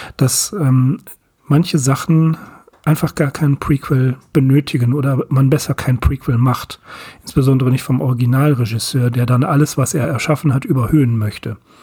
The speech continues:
Und das ist ein, das ist ein Problem bei Prometheus.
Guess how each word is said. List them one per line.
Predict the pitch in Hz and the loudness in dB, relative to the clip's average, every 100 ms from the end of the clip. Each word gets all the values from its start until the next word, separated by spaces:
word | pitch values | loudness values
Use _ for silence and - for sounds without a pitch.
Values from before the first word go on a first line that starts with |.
| - - - - - _ _ _ _ _ _ | -20 -20 -20 -20 -20 _ _ _ _ _ _
Und | 120 117 | -2 0
das | 123 | 0
ist | - | 0
ein, | 127 123 | 0 0
das | 120 | 0
ist | 151 - | -2 0
ein | 147 | 0
Problem | - 135 139 107 95 | 0 0 0 0 -2
bei | 139 | -6
Prometheus. | - - 113 - 120 - | -6 -6 -6 -6 -10 -12